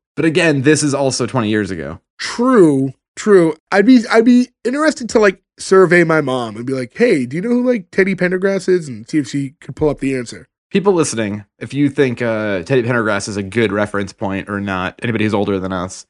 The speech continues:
Speaker 1: I mean, like, I knew who he was, but I don't know enough about the guy's discography, you know what I mean?
Speaker 2: But, um, from there, now the wife is trying to figure out what's going on 'cause he's acting strange. As that happens, one of the sons walks in, and Sean immediately hands him a phone. He's like,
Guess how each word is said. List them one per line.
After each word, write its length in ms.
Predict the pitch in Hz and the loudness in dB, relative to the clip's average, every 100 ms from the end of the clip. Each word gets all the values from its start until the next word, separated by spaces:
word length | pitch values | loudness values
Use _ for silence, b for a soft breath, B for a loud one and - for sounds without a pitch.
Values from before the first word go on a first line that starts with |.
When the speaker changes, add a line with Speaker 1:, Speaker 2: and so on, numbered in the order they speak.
| _ | _
Speaker 1:
I 60 | - | 2
mean, 100 | 151 | 2
like, 180 | 147 143 | 4 4
I 60 | |
knew 140 | 175 185 | 6 6
who 120 | 175 | 8
he 60 | 143 | 8
was, 340 | 120 113 101 | 6 4 4
but 80 | 113 | 2
I 40 | |
don't 80 | 120 | 2
know 220 | 113 110 | 4 2
enough 260 | 104 107 98 | 2 0 0
about 160 | 107 95 | -2 -2
the 80 | |
guy's 300 | 98 85 90 | -2 -2 -4
discography, 580 | 92 104 104 87 92 73 | -6 -4 -2 -2 -6 -8
you 80 | 80 | -8
know 80 | 87 | -6
what 60 | |
I 40 | 95 | -4
mean? 200 | 95 92 _ _ - | -4 -8 _ _ 0
Speaker 2:
But, 100 | 170 | 4
um, 300 | 175 165 143 | 4 4 2
from 160 | 175 180 | 0 4
there, 200 | 214 208 | 4 4
now 160 | 190 | 4
the 120 | 170 | 4
wife 240 | 160 175 180 | 6 4 4
is 100 | 160 | 0
trying 180 | 185 165 | 2 2
to 60 | |
figure 240 | - 156 156 | 0 2 2
out 60 | |
what's 140 | 139 - | 2 -2
going 200 | 139 165 | 0 2
on 360 | 247 135 101 _ | 2 0 -6 _
'cause 240 | 127 110 - | -10 -10 -12
he's 200 | 151 139 | -8 -6
acting 460 | 107 101 135 139 139 _ - | -6 -8 -8 -8 -10 _ -2
strange. 420 | 233 202 101 - _ _ - | 2 2 2 -12 _ _ 0
As 180 | 170 | 2
that 140 | 165 160 | 4 4
happens, 320 | 175 170 139 | 2 0 0
one 120 | 160 | 0
of 100 | 156 | 0
the 80 | 139 | -2
sons 440 | - 175 165 135 | 0 0 0 -6
walks 380 | 139 147 156 - - | 0 0 0 -6 2
in, 440 | 226 196 160 147 _ _ - | 4 4 2 -8 _ _ -8
and 240 | 151 139 | -6 -6
Sean 300 | - 185 185 | -2 0 2
immediately 380 | 165 170 160 156 | 0 0 2 0
hands 260 | 143 160 143 | 0 -2 -4
him 60 | |
a 60 | 139 | -4
phone. 240 | 165 165 | -2 -2
He's 120 | 143 | -2
like, 180 | 131 113 | -6 -8